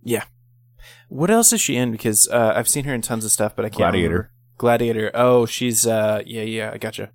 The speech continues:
Speaker 2: She also starred opposite Kevin Costner in Three Days to Kill, and she was, um, one of the leads in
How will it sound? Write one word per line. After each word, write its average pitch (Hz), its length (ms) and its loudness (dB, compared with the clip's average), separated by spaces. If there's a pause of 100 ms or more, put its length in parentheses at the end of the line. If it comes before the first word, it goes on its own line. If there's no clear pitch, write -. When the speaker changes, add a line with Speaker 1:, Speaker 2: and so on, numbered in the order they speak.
(500)
Speaker 2:
She - 140 -6
also 98 180 0
starred 92 260 0
opposite 85 320 -2
Kevin 82 240 -10
Costner 80 560 -6
in 78 80 -12
Three 82 200 -10
Days 80 200 -8
to - 80 -16
Kill, 76 440 -8 (440)
and 90 320 -2
she 90 200 -4
was, 87 520 -2
um, 87 720 -4
one 90 100 -6
of 92 60 -6
the 87 80 -8
leads 90 280 -6
in 87 360 -6